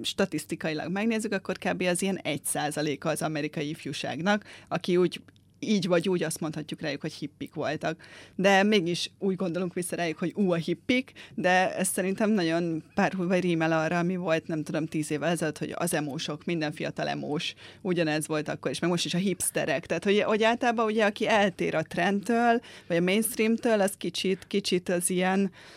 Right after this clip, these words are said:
látványos, meg, meg akkor az ijesztő, meg más, meg furcsa, és aztán ő válik persze mainstream-mé <laughs> előbb-utóbb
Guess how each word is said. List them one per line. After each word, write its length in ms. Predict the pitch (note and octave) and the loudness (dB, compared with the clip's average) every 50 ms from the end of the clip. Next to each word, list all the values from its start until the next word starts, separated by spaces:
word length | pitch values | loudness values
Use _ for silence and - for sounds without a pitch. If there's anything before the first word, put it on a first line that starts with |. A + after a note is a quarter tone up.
| - - - | -14 -2 4
látványos, 840 | F#3+ B2+ D3+ E3+ - G3 F3 F3+ F3+ G3 A3 A3 A#3 B3+ - - | 6 6 6 6 4 4 4 4 4 6 6 4 4 4 2 0
meg, 260 | - F#3 E3+ E3+ - - | 2 2 2 2 0 -2
meg 200 | - F3 F3 D3+ | -2 0 0 0
akkor 240 | E3 E3 - - F3 | -2 -4 -2 -2 -2
az 120 | D3+ D#3 - | 0 0 0
ijesztő, 440 | F#3 G3 A3 A3+ A#3 - - C#4 A#3+ | 0 0 0 0 0 0 2 2 2
meg 160 | G#3 E3+ F3 | 2 2 2
más, 300 | F#3 E3 E3+ F3 F3+ - | 0 0 0 -2 -2 -2
meg 120 | - D#3 | -4 -6
furcsa, 500 | D#3 - - E3+ E3+ F#3+ G3+ - - B3+ | -6 -6 -2 -2 0 0 0 0 -2 0
és 100 | A3+ G#3 | 0 0
aztán 340 | - G3 - F#3 F3 E3 - - _ - | -2 -4 -2 -2 -2 -2 -4 -8 _ -4
ő 120 | - E3+ | -2 0
válik 240 | D3+ D#3 D3+ D3+ D#3 | 0 0 0 -2 -2
persze 340 | - D#3 D#3 - - D#3 D#3 | -4 -6 -4 -2 -2 -2 -2
mainstream-mé 720 | D3+ C#3+ C3+ D#3 F3 - - D3+ D3+ D3+ D3+ C3+ - F3+ F3+ | -2 -4 -6 -6 -8 -8 -8 -6 -6 -6 -4 -4 -2 0 2
<laughs> 120 | G3 - G#3+ | 4 6 6
előbb-utóbb 540 | G#3 F3+ F3 E3+ - F3 - - F3+ G3+ | 6 6 4 2 0 -2 0 2 0 2